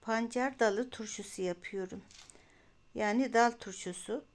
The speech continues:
Biz dal turşusu olarak biliriz. Çok lezzetli, hafif bir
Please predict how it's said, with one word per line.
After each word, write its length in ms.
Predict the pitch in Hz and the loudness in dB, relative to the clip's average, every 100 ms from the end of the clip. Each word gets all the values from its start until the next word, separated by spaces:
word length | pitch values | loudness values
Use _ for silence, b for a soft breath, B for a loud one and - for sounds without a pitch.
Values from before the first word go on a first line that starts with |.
| - - _ _ - | -20 -20 _ _ -10
Biz 300 | 247 254 262 | -4 -2 0
dal 160 | 220 247 | 2 2
turşusu 460 | 254 226 208 - 165 | 0 -10 -6 0 2
olarak 560 | 165 180 170 175 - | 2 -2 -4 -6 -6
biliriz. 460 | 160 165 185 262 - - b b b b b b - | -6 -4 -2 -2 -4 -20 b b b b b b -2
Çok 240 | 233 233 | -2 2
lezzetli, 760 | 220 214 208 202 202 - 208 233 | 4 4 4 2 2 2 2 2
hafif 580 | 214 208 - 254 254 - | 0 -2 0 -4 -2 2
bir 260 | 220 240 | 2 2